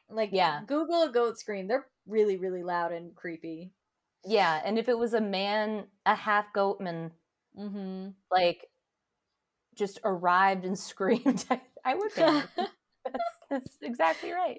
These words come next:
Speaker 1: I wouldn't be able to do
Speaker 2: Yeah.
Speaker 1: war.
Speaker 2: No, I would, I would le-, I would definitely retreat.
Speaker 1: Take the day off war.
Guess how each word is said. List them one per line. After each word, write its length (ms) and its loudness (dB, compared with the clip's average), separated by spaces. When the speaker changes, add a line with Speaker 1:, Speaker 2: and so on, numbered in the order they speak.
Speaker 1:
I 100 4
wouldn't 220 0
be 120 2
able 140 -4
to 120 -6
do 80 0
Speaker 2:
Yeah. 100 0
Speaker 1:
war. 260 -2
Speaker 2:
No, 460 -2
I 140 6
would, 160 4
I 140 6
would 100 0
le-, 140 -4
I 160 6
would 160 2
definitely 420 0
retreat. 500 -8
Speaker 1:
Take 200 -4
the 60 -12
day 160 -6
off 180 -10
war. 340 -10